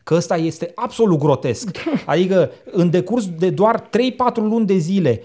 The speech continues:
Speaker 1: un ministru al justiției să-ți trimită niște propuneri ciuntite, tu să le găsești o minimă rezolvare prin forul legislativ, pentru ca la capătul procesului legislativ să anulezi totul,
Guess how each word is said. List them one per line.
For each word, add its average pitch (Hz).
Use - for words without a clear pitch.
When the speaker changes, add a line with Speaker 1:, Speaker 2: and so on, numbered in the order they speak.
Speaker 1:
un 185
ministru 240
al 220
justiției 196
să-ți 180
trimită 220
niște 214
propuneri 190
ciuntite, 196
tu 233
să 220
le 214
găsești 220
o 208
minimă 233
rezolvare 190
prin 175
forul 208
legislativ, 175
pentru 185
ca 196
la 180
capătul 277
procesului 220
legislativ 190
să -
anulezi 208
totul, 277